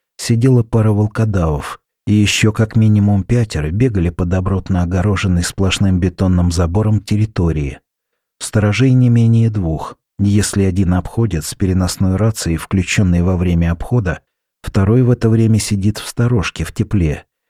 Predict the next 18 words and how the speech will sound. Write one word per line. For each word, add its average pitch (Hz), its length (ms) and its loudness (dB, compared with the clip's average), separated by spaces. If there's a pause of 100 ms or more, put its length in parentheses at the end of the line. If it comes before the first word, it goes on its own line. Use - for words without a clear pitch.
(160)
и 120 80 2
слушает, 117 500 0
что - 240 0
там 95 220 0
напевает 92 560 0
его 95 240 2
напарник 98 560 0
во 101 160 2
время 92 380 0
обхода. - 560 -4 (520)
И 110 100 0
телефонов 110 720 0
у 98 60 0
него 92 260 2
под 95 200 -2
рукой 95 280 -2
в - 80 -6
сторожке, 90 640 -2